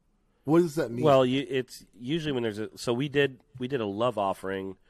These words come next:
Speaker 2: a couple weeks ago because we have, um, we had a missionary come through. Um, so that would be an example of, like, a special offering.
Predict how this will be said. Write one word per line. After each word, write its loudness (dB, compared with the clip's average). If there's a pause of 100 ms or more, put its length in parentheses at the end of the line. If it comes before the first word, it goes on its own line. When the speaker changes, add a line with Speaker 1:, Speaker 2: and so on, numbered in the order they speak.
(360)
Speaker 2:
a -12
couple -4
weeks -8
ago -4
because -8
we -4
have, 2
um, 0
we -6
had -2
a -6
missionary -6
come -8
through. -10 (640)
Um, -4
so -4
that 4
would -4
be -2
an -2
example -4
of, -8
like, -6
a -12
special -6
offering. -6